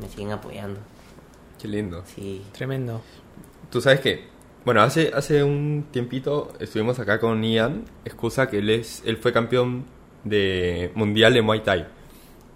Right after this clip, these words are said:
Speaker 2: Y ahora está en Estados Unidos, quiere entrar a la U F C.
Speaker 1: Ah, su-
Speaker 2: Y, y conversamos con él acá. Y, este, y una de las cosas que, que yo le decía, y, y que te lo, te lo quiero decir también a ti, es como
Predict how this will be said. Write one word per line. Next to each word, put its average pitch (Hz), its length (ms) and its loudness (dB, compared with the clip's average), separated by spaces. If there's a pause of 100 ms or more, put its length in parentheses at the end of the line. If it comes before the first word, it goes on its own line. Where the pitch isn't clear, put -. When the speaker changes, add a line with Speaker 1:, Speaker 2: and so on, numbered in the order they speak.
Speaker 2:
Y 117 160 -2
ahora 110 240 6
está 107 920 -2 (340)
en 104 160 -4
Estados 113 360 4
Unidos, 123 580 6
quiere 107 180 0
entrar 104 200 2
a 104 40 6
la 98 120 2
U 98 80 4
F 104 200 -2
C. 113 400 2 (320)
Speaker 1:
Ah, - 140 -16
su- - 220 -20 (200)
Speaker 2:
Y, 98 380 0
y 104 60 0
conversamos 104 500 2
con 104 140 0
él 82 160 0 (1120)
acá. 98 320 2 (340)
Y, 104 220 4
este, 95 420 2
y 120 120 4
una 131 100 10
de 135 60 12
las 120 120 10
cosas 127 160 2
que, - 240 0
que 101 120 0
yo 98 100 6
le 113 100 10
decía, 104 640 4
y, 113 160 -6
y 90 100 -10
que 90 160 -8
te 90 180 -8
lo, 82 240 -2
te - 200 -12
lo 87 80 -8
quiero 95 160 0
decir 95 200 -4
también 104 280 -2
a - 20 -4
ti, 110 280 -2
es 110 120 0
como 120 300 4